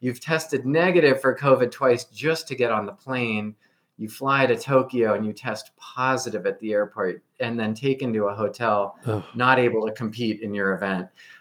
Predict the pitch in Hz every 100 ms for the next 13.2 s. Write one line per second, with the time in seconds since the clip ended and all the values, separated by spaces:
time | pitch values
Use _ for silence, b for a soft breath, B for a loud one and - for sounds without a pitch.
0 | B - 117 107 123 147 139 127 123 123
1 | 110 107 127 120 - 120 107 104 - -
2 | 139 127 113 101 110 - 117 104 104 95
3 | - 110 131 117 113 107 101 104 107 117
4 | 104 98 98 104 - _ - 143 104 98
5 | 101 _ _ 143 139 117 107 107 110 -
6 | 113 101 101 98 107 104 - 123 113 -
7 | 147 127 110 - 117 104 - 135 117 -
8 | 113 107 101 b b b b b 110 156
9 | - 151 - 175 143 117 135 117 110 -
10 | 135 123 120 - 107 101 - 131 123 120
11 | 113 107 104 107 107 104 - 117 127 120
12 | - 123 110 113 123 113 110 110 110 127
13 | 120 117